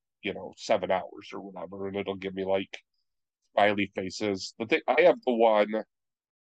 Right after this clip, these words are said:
that is just one grade lower than the one,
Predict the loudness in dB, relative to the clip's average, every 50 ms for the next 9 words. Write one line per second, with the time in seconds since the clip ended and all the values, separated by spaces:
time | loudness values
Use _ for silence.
0 | _ _ -2 0 0 -2 -4 -6 -6 -8 -8 -8 -4 2 4 4 4 4 2 -2
1 | -4 -4 -4 -4 -4 -2 2 2 4 4 2 2 -2 -4 -6 -6 -6 -4 -2 2
2 | 2 4 4 2